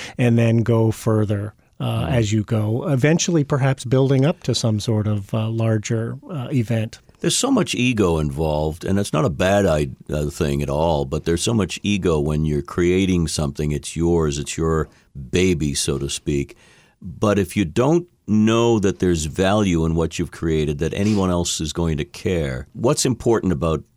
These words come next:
Speaker 2: discovering value?
Speaker 1: Yeah, um, well, th-, I think the most important thing is value is always determined by the customer. It's always from their perspective. So that's why it is important to talk to customers,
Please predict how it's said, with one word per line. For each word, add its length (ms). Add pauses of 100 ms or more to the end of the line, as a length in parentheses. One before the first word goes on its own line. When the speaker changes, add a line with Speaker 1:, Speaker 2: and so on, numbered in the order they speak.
Speaker 2:
discovering 600
value? 540
Speaker 1:
Yeah, 340
um, 460
well, 380
th-, 220
I 100
think 160
the 80
most 280
important 520
thing 240
is 160
value 500
is 300
always 580
determined 680
by 260
the 100
customer. 640 (360)
It's 180
always 540
from 260
their 200
perspective. 720
So 280
that's 360
why 180
it 100
is 220
important 480
to 80
talk 300
to 100
customers, 720